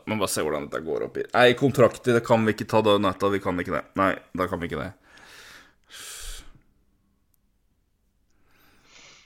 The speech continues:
Ok, nei, men da driter vi, da tar vi fast.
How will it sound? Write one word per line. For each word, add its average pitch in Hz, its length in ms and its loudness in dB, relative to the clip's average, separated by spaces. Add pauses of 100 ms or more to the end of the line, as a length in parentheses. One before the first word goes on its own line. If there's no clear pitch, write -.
(440)
Ok, 123 160 6 (280)
nei, 127 180 4
men 139 140 2
da 139 80 8 (160)
driter 113 340 -2
vi, 107 60 -14
da 123 100 0
tar 127 140 2
vi 120 40 -4
fast. - 440 -4